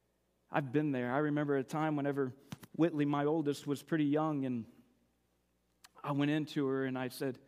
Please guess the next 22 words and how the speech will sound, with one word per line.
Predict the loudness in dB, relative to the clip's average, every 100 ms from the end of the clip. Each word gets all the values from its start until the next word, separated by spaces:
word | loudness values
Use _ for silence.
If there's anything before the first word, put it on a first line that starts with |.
| _ _ _ _ _
"Hey, | -2 0 -2 -8 -20 _ _ _ -2
you | 0 2
know | 2 2
Dad | 0 0 0
loves | -2 -2 -4
you, | -8
right?" | -6 -6 -8 -14 _ _ _ _ _ _ _ _ _ _ _ _ _ _ _ _
She's | -12 -8
probably | -4 -6 -6 -14
five | -10 -6 -4 -6 -10 -20 -14
years | -10 -10
old | -10 -10 -12
or | -14
so, | -12 -10 -10
and | -12 -14 _ _ -10
maybe | -8 -8
three. | -8 -10 -10 -12 _ -20
And | -20
she | -18
goes, | -16 -16 _ _ _ _ _ _
she |
goes, | -12